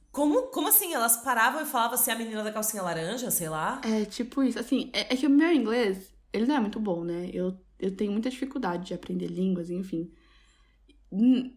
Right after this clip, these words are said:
Speaker 2: eu consigo entender, mas eu não consigo falar tudo. E acho que eu também já tava super, sabe? Eu fiquei, eu fiquei tão vermelha, tão vermelha de vergonha, tão vermelha. Depois eu ri, obviamente.
Speaker 1: É,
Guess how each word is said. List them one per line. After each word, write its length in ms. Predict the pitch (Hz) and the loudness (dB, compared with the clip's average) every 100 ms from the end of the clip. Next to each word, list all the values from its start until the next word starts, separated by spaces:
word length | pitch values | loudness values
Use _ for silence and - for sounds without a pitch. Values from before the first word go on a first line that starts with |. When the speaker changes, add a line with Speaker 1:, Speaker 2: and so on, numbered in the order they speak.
| - | 0
Speaker 2:
eu 120 | 247 | 2
consigo 400 | 262 320 359 349 | 2 2 2 4
entender, 440 | 381 349 311 240 | 4 4 4 6
mas 140 | 254 262 | 4 4
eu 80 | 254 | 4
não 80 | |
consigo 400 | 254 254 269 233 220 - | 4 2 0 -2 -6 -12
falar 560 | - 247 196 196 202 202 | -2 0 2 4 2 2
tudo. 280 | 226 214 214 | -2 2 2
E 60 | |
acho 180 | 214 220 | 2 0
que 80 | 240 | -4
eu 20 | |
também 240 | 240 240 | -2 -2
já 80 | 233 | -2
tava 300 | 214 220 214 | 0 0 0
super, 520 | - 240 302 277 214 - - - _ | -2 -2 2 2 2 -4 -20 -20 _
sabe? 400 | - 202 190 - | 0 0 0 -4
Eu 60 | 220 | -8
fiquei, 240 | 220 - 226 | -8 -8 -4
eu 40 | 240 | -4
fiquei 200 | - 285 | 0 0
tão 240 | 254 302 | 2 2
vermelha, 560 | 247 190 196 190 180 185 | 2 0 2 2 0 -2
tão 220 | 247 269 | 0 2
vermelha 440 | 240 202 208 190 | 2 2 0 2
de 120 | 180 | 0
vergonha, 520 | 185 180 185 190 185 185 | 0 -4 -2 0 0 0
tão 220 | - 254 | 0 0
vermelha. 420 | 220 190 208 190 | 0 0 0 0
Depois 340 | 190 254 254 254 | 0 2 2 4
eu 140 | 453 | 4
ri, 140 | 480 269 | 4 2
obviamente. 640 | 196 214 220 190 185 185 | 2 0 0 0 -2 -2
Speaker 1:
É, 100 | 226 | -4